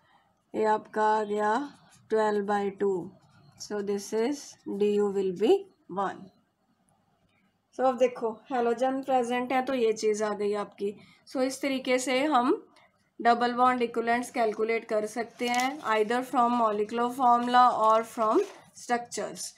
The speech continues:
दोनों तरीके से डबल बॉन्ड इक्विवेलेंट्स कैलकुलेट किए जा सकते हैं। And with help of double bond equivalents,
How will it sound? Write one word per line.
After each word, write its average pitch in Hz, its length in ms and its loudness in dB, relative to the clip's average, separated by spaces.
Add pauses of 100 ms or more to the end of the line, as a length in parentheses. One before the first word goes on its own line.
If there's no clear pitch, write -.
(300)
दोनों 240 320 4
तरीके 247 420 -2
से 262 140 -4
डबल 226 280 0
बॉन्ड 233 240 0
इक्विवेलेंट्स 220 440 -2
कैलकुलेट 214 540 -2
किए 214 280 -2
जा 202 220 0
सकते 220 380 -8
हैं। 233 320 0
And 220 120 -4
with 240 220 -2
help 220 220 0
of 240 240 2
double 220 300 0
bond 226 240 4
equivalents, 220 640 2